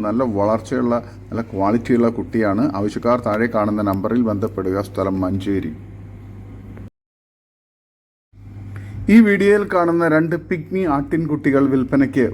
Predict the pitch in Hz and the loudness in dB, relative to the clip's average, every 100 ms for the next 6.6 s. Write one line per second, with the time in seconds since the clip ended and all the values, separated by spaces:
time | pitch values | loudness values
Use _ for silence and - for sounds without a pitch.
0 | - 151 180 156 160 165 147 151 139 135 | 0 2 4 4 2 2 2 2 2 2
1 | 131 127 127 147 151 139 127 113 107 - | 2 -2 0 -2 2 4 6 4 0 -8
2 | - - - - - - - - - - | -18 -20 -20 -20 -20 -20 -18 -18 -18 2
3 | 139 160 170 170 185 196 180 180 165 165 | 6 6 6 2 2 0 2 2 2 2
4 | 165 170 160 156 160 156 156 156 160 151 | 2 0 0 0 2 2 2 2 2 2
5 | 170 170 170 170 170 165 156 151 156 156 | 2 4 4 4 2 0 2 4 4 4
6 | 147 139 139 143 139 | 4 4 2 0 2